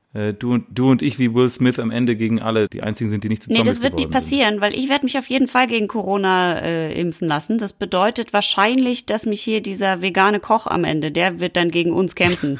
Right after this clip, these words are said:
Speaker 1: <laughs>
Speaker 2: weil ich werd definitiv unter den Zombies sein. Und der hier Attila Hildmann, der ist der Einzige, der da noch normal ist und sagt dann die ganze Zeit,
Speaker 1: Der ist alleine.
Speaker 2: „Seht ihr, ich und der Xaver Naidu, wir haben euch das die ganze Zeit gesagt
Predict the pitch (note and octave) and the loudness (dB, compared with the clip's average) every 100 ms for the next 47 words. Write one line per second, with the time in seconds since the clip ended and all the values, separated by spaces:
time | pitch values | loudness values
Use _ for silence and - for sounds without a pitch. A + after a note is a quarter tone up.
0 | - - - D#3 - A3+ A3+ A3 - G#3 | -8 -20 -6 -2 0 0 -2 -2 -2 0
1 | G#3 G3 G#3+ G3 F#3+ F3 E3+ G3 A3 F#3+ | -2 -2 -4 -2 -4 -2 -2 -2 -2 -4
2 | - C3+ C3 G#3+ - - - - - G3+ | -6 -6 -2 -2 -4 -10 -20 -14 -6 -4
3 | F3+ G3 G3+ G#3 A3+ A#3 G3+ G#3 B3+ - | 0 0 2 2 2 0 0 0 -2 0
4 | G3 G3+ C4 G3+ A3 F#3 F3+ G#3 - A3 | -2 0 0 -2 -4 -2 0 0 -4 -4
5 | G#3 G3+ G3 G#3+ F#3+ F3+ G#3+ A3 F#3 F3 | -4 -4 -4 -2 -2 -2 -2 -4 -8 -8
6 | F#3 F#3+ F3+ F#3 G3+ A3 C3 C#3 B2+ A#2 | -8 -6 -6 -6 -4 2 4 6 4 4
7 | A2+ A2 - E4+ F#4 C#4 C4+ - - - | 2 0 0 0 0 0 -2 -8 -10 0
8 | C4 C4 B3 A#3 A3+ - A#3 B3 A#3+ A#3 | 2 4 0 -4 -10 -6 -4 -2 -2 -4
9 | G#3 - _ _ A3+ C4 B3+ C#4+ A#3+ C4+ | -4 -8 _ _ 2 2 2 0 -2 -4
10 | A3+ B3 C4+ A4 G#4 D#4+ B3+ A3+ A#3 A3+ | -2 0 2 0 0 -2 -2 -4 0 0